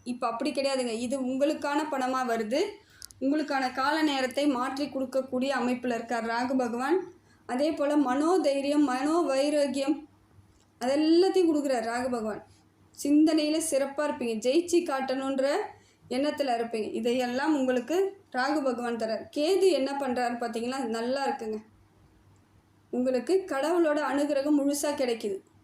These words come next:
அடுத்தது பாத்தீங்கன்னா, அரசாங்கத்திலிருந்து ஏதாவது உதவி கேட்டிருக்கேன், அது எப்ப கிடைக்குன்றீங்களா? இப்ப கிடைக்கிறதுக்கான வாய்ப்புகள் இருக்கு. அதே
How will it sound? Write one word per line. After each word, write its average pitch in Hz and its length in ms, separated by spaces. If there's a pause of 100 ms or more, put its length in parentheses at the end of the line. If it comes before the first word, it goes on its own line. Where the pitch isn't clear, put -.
(540)
அடுத்தது 320 380
பாத்தீங்கன்னா, 233 480 (920)
அரசாங்கத்திலிருந்து 311 920
ஏதாவது 285 280
உதவி 285 240
கேட்டிருக்கேன், 247 580 (320)
அது 233 160
எப்ப 240 200
கிடைக்குன்றீங்களா? 262 720
இப்ப 254 180
கிடைக்கிறதுக்கான 247 720
வாய்ப்புகள் 226 460
இருக்கு. - 200 (1500)
அதே 285 180